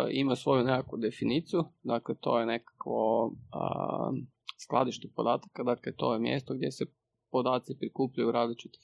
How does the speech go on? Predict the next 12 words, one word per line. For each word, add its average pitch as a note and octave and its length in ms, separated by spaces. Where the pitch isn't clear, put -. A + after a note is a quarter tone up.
izvora E3+ 440
i B2 380
integriraju C#3 760
se, C#3 320
a, A2+ 600
da B2 300
bi A#2+ 360
se - 160
mogli A#2+ 380
koristiti A2+ 720
za G#2+ 420
izvještavanje. - 640